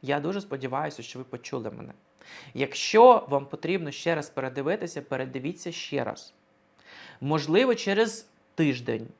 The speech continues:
можливо, через місяць, а може, через півроку. Передивіться, і я впевнений, що дуже багато ви зрозумієте. І дуже багато вам відкриється нового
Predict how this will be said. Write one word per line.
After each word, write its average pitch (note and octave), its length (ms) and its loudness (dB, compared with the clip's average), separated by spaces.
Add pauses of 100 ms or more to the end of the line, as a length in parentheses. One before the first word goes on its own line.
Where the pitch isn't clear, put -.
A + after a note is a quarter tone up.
можливо, D#3 400 2
через G3 380 -2
місяць, - 540 -12
а B2 100 -4
може, F3+ 240 -2
через G3 340 -4
півроку. D#3 680 -2 (480)
Передивіться, D3 920 -2 (320)
і D3 60 -8
я D#3+ 100 0
впевнений, F#3 480 0
що - 300 -6
дуже F#3 220 -4
багато D3 460 -2
ви B2+ 120 -8
зрозумієте. B2 720 -12 (320)
І - 80 -6
дуже E3+ 240 -2
багато C3 400 -4
вам C3 200 -4
відкриється B2 640 -8
нового A#2 560 -4